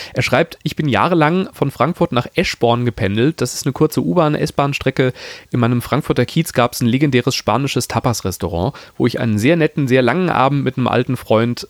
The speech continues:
äh, von eben dort verbracht hatte. Ihr ahnt, was jetzt kommt. Beim Spanier gibt's ja nicht nur Albondigas,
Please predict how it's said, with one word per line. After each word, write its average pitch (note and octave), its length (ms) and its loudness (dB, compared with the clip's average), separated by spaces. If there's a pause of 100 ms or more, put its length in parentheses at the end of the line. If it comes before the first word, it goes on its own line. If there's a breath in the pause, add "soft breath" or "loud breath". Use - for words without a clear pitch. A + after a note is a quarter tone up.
äh, A2 220 0
von A2 260 -2
eben A2 220 -4
dort F#2+ 180 -2
verbracht F#2 340 -8
hatte. G2 220 -4 (180 loud breath)
Ihr C3 160 2
ahnt, B2+ 200 -2
was G#2 120 -2
jetzt - 160 -6
kommt. G#3+ 300 -2
Beim A#2 160 0
Spanier C3 340 0
gibt's B2+ 180 -2
ja A#2+ 60 0
nicht B2 180 -4
nur A#2 180 2 (600 loud breath)
Albondigas, F#3 880 0